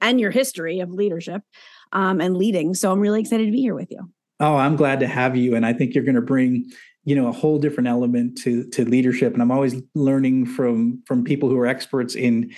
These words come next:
Speaker 2: in certain aspects of leadership. So I'm excited about this.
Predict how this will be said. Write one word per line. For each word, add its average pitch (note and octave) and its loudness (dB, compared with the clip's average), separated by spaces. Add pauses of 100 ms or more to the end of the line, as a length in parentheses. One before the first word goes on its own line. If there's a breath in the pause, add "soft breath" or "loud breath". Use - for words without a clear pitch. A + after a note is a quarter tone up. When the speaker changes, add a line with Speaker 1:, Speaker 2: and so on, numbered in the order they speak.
(160 loud breath)
Speaker 2:
in A#2+ 0
certain C#3 2
aspects C#3 0
of D3+ 0
leadership. D3+ 0
So A2+ -2
I'm B2+ 0
excited F3 2
about C#3 0
this. C#3 0